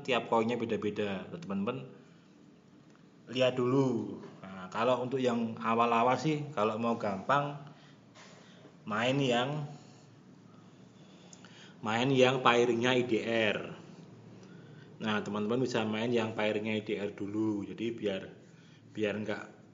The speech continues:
begitu susah kalau langsung, langsung pairingnya yang B T C. Pairing, maksudnya pairing itu apa? Pairing itu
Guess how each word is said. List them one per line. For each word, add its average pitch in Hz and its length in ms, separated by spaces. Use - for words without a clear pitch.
begitu - 360
susah 110 440
kalau 101 320
langsung, 101 520
langsung 101 440
pairingnya 104 480
yang 101 240
B 104 80
T 101 160
C. 98 400
Pairing, 107 480
maksudnya 123 480
pairing 127 400
itu 147 160
apa? 120 400
Pairing 110 400
itu 156 240